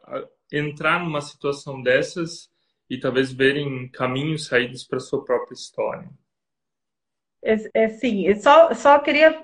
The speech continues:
Speaker 2: fazer um adendo aqui
Speaker 1: Tranquilo.
Speaker 2: sobre a evitar crise. Eu costumo dizer nos nossos atendimentos, nas nossas palestras, cuidado com a palavra "tá bom".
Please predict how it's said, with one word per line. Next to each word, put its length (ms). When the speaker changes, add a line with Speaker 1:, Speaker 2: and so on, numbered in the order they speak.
Speaker 2:
fazer 260
um 420
adendo 380
aqui 520
Speaker 1:
Tranquilo. 400
Speaker 2:
sobre 360
a 40
evitar 520
crise. 640
Eu 180
costumo 400
dizer 400
nos 160
nossos 240
atendimentos, 580
nas 180
nossas 180
palestras, 800
cuidado 600
com 80
a 80
palavra 460
"tá 220
bom". 480